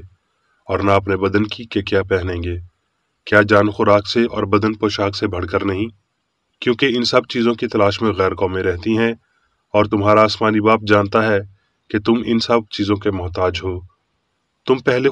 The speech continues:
خدا کی بادشاہی اور اس کی راست بازی کی تلاش کرو، تو یہ سب چیزیں بھی تم کو مل جائیں گی۔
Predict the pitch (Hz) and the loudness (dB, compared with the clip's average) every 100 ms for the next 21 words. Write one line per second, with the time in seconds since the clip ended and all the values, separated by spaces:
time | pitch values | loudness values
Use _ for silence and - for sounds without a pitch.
0 | - 117 117 117 101 101 - 110 120 107 | 2 2 2 0 2 2 2 0 0 0
1 | 104 - 104 98 95 101 98 98 104 107 | -4 -2 0 0 -2 -2 -2 -2 -6 -8
2 | 95 90 87 98 104 117 _ _ _ _ | -4 -4 -4 -4 -2 -4 _ _ _ _
3 | _ _ _ 127 127 127 131 117 117 113 | _ _ _ 2 4 2 -2 -2 2 2
4 | 110 123 123 110 104 95 90 90 85 82 | 2 -2 -4 -2 -2 -4 -4 -4 -4 -6
5 | 85 | -10